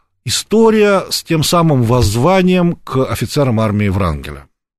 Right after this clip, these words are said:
Э, история этого воззвания такова, что, э,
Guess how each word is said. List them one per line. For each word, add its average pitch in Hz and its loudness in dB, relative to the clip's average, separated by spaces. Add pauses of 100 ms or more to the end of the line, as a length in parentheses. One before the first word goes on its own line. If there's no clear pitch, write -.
(760)
Э, 107 0
история 247 0
этого 170 2
воззвания 160 2
такова, 131 0 (800)
что, 131 0 (1600)
э, 110 2